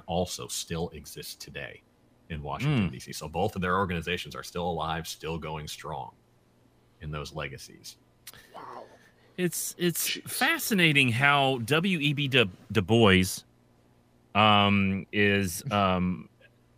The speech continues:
Speaker 2: how he typically disagrees with a lot of what, uh, what's, what's the best route forward for African Americans during that time. I mean, he disagrees with, uh, Booker T. Washington. He's,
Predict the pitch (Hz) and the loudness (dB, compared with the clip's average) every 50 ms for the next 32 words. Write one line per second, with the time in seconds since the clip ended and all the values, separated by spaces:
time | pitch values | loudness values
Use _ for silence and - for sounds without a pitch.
0 | _ _ _ _ _ _ _ _ _ _ _ _ - - 113 117 165 180 185 196 | _ _ _ _ _ _ _ _ _ _ _ _ -8 -6 -2 2 4 6 6 6
1 | 185 170 - 151 139 127 180 202 214 220 220 220 202 160 - _ - 139 - - | 4 4 2 -2 0 2 4 6 6 6 4 4 0 -4 -8 _ -20 -12 -6 -4
2 | - - 294 - - 330 - - - 233 226 214 202 190 170 139 - - _ _ | 0 0 0 2 2 2 2 2 0 2 2 4 4 2 0 -2 -6 -12 _ _
3 | _ - 135 107 - 170 202 - - 175 123 131 151 170 170 165 151 143 127 110 | _ -8 -6 -2 2 2 2 4 4 2 4 4 6 6 8 8 6 6 4 2
4 | 110 110 117 120 117 110 - - 113 110 107 110 110 113 117 131 135 135 127 120 | 2 4 6 6 6 4 2 0 2 2 4 4 6 6 6 4 4 2 2 2
5 | 113 104 98 90 - - - _ _ _ _ _ _ _ _ _ _ _ _ _ | 0 0 -2 -6 -8 -14 -18 _ _ _ _ _ _ _ _ _ _ _ _ _
6 | _ _ _ - 98 98 104 113 123 135 117 - 123 123 - 80 90 98 - - | _ _ _ -8 -4 0 4 6 6 6 4 2 -2 -4 -4 -4 -6 -8 -8 -10
7 | 113 110 113 107 120 131 117 - - - - 123 117 120 139 127 - - 123 107 | -10 -4 2 4 4 4 4 2 -4 -6 -4 -2 0 0 0 0 0 0 0 2
8 | 95 120 120 113 - - 113 113 107 107 101 - - - 107 98 87 85 82 80 | 4 4 4 4 2 2 4 6 6 6 4 0 -2 0 0 0 0 -2 -2 -4
9 | 73 73 - _ _ - - _ _ _ - - 104 90 92 90 87 - - 95 | -6 -8 -14 _ _ -20 -20 _ _ _ -6 -4 -4 -2 0 -2 -2 -2 -2 -2
10 | 87 85 87 87 85 85 - 92 87 80 - 95 87 82 82 82 - - 82 80 | 0 0 0 0 0 -2 -2 -4 -6 -6 -4 -4 -2 -2 -2 -4 -4 -6 -6 -4
11 | 82 85 85 85 92 87 98 92 - 80 - 95 92 90 87 85 80 87 87 85 | -2 -2 -2 -2 -2 -2 -4 -4 -6 -6 -6 -6 -4 -4 -4 -6 -6 -6 -6 -6
12 | 80 - - 82 85 82 78 87 87 85 87 - - 87 82 98 113 117 123 123 | -6 -8 -8 -6 -6 -6 -6 -6 -6 -6 -6 -8 -8 -8 -4 -2 -2 0 -2 -2
13 | - 131 120 110 - 120 117 117 113 107 95 90 85 80 - | -4 -6 -6 -6 -4 -4 -2 -2 0 0 0 -2 -2 -4 -8